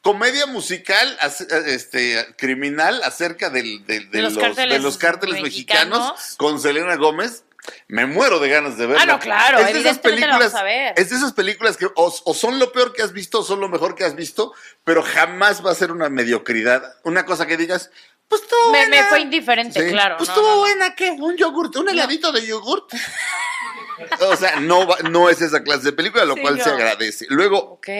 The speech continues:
Speaker 2: va a estar bueno eso.
Speaker 1: Ali Abasi presenta una película que se llama El Aprendiz,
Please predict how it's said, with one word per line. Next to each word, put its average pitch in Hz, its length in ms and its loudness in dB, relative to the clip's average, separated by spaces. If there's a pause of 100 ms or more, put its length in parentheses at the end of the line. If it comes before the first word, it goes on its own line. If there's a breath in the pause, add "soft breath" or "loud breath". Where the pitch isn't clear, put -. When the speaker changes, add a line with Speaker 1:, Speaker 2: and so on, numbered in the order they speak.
(260)
Speaker 2:
va 202 60 -8
a - 20 -10
estar 196 240 -12
bueno 175 220 -20
eso. - 100 -20 (140)
Speaker 1:
Ali 254 300 0
Abasi 135 840 0
presenta 156 480 -2
una 165 160 -2
película 147 420 0
que 117 60 -14
se 131 180 -6
llama 139 340 -2
El 123 180 -6
Aprendiz, 120 1000 -12